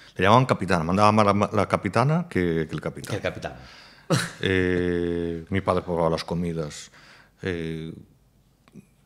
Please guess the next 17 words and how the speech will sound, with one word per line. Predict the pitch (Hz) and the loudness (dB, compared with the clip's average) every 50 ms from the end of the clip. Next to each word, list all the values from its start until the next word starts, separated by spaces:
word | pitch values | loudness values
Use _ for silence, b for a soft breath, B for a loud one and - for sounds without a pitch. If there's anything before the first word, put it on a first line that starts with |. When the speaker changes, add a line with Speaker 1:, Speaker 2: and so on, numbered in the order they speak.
| _ - | _ -4
Speaker 1:
le | 98 95 90 92 | 0 2 2 2
tenía | - - 90 90 90 87 - | 2 2 0 2 0 0 0
todo, | 95 90 87 80 85 | 0 -2 -2 -2 -4
o | 87 | -6
sea, | 85 85 87 | -6 -6 -6
un | 90 87 | -6 -4
protocolo | - - 87 - 85 - 98 87 85 | -6 -6 -6 -6 -4 -2 -2 -2 -2
extraordinario, | 82 - - - - 87 85 85 87 92 90 85 | -2 -4 -8 -6 -6 -4 -4 -2 -2 -2 -2 -2
exquisito, | 85 - - 85 - - 98 92 - - 90 82 85 87 87 - | -4 -6 -6 -6 -6 -6 -6 -6 -6 -6 -6 -4 -4 -6 -8 -6
eh, | - 87 82 82 78 80 80 78 80 - B B B B B B B B B B _ _ _ - - - 160 160 170 175 - - - - 147 123 120 113 110 117 110 - - - - - - - | -6 -6 -4 -4 -6 -8 -10 -10 -12 -16 B B B B B B B B B B _ _ _ -20 -20 -20 -18 -14 -14 -14 -12 -14 -16 -16 -16 -16 -14 -16 -14 -12 -12 -12 -14 -14 -16 -12 -6 -2
una | 98 95 | -2 -2
educación, | 92 92 - - - - 104 98 98 95 | -2 -2 -6 -6 -2 2 2 2 4 2
o | 92 | 0
sea, | - 95 85 | -4 -6 -8
recibió | 87 87 85 98 101 | -8 -8 -4 -2 -2
una | 95 | 0
educación | 95 90 - - - - 101 90 85 | -2 -4 -4 -8 -8 -6 -4 -4 -6